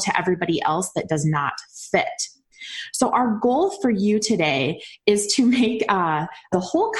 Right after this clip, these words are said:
concept of defining your avatar and your business elf. Uh, Joe Polish, creator of Genius Network, he describes that as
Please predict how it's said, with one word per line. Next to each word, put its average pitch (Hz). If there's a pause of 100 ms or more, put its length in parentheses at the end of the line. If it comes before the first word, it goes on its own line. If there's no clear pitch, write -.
concept 185
of 165
defining 175
your 196
avatar 208 (280)
and 285
your 208
business 196 (140)
elf. - (300)
Uh, 160 (120)
Joe 254
Polish, 226
creator 185
of 170
Genius 233
Network, 190 (140)
he 226
describes 190
that 175
as 156